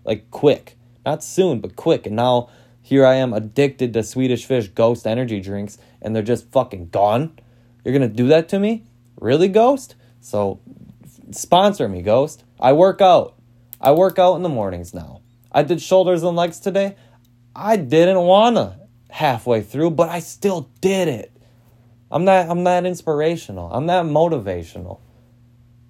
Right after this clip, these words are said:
I didn't post anything on Instagram or nothing like that or TikTok, and I have barely any following. But, dude, I got eight views on a podcast called G I Jada.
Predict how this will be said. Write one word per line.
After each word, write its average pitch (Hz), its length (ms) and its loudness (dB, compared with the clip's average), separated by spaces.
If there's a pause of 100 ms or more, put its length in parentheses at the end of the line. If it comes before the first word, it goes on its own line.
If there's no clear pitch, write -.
(560)
I 147 60 4
didn't 165 160 0
post 160 320 2
anything 147 360 -4
on 117 120 0
Instagram 117 600 -4
or 107 60 -4
nothing 101 300 -4
like 95 200 -6
that 120 200 0
or 117 60 -6
TikTok, 113 580 -6
and 123 80 -6
I 120 60 -4
have 127 240 -4
barely 131 260 0
any 117 140 -4
following. 127 500 0
But, 135 140 -4
dude, 233 160 2
I 233 80 6
got 240 260 2
eight 156 240 4
views 165 400 -2
on 127 120 0
a 131 60 0
podcast 147 560 -4
called 131 240 -4
G 151 200 0
I 160 160 4
Jada. 135 480 -4